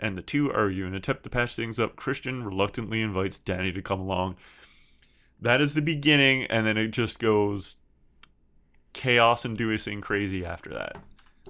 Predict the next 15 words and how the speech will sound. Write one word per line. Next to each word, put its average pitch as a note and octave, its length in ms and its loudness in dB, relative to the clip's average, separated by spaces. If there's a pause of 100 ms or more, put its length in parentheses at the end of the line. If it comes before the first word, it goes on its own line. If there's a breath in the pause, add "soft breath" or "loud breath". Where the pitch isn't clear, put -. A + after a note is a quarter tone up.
I'm, A#2 260 2
I'm, A#2 240 4 (200)
for B2 120 4
those A#2+ 100 2
people, A#2 520 2
you G#2+ 100 -2
can't G#2 220 -2
see - 80 -6
me G#2+ 80 -2
at F#2+ 60 -2
home, G2+ 180 -2
I'm F#2+ 140 -2
waving F#2+ 240 -4
my F#2 140 -4
hands. F2+ 360 -6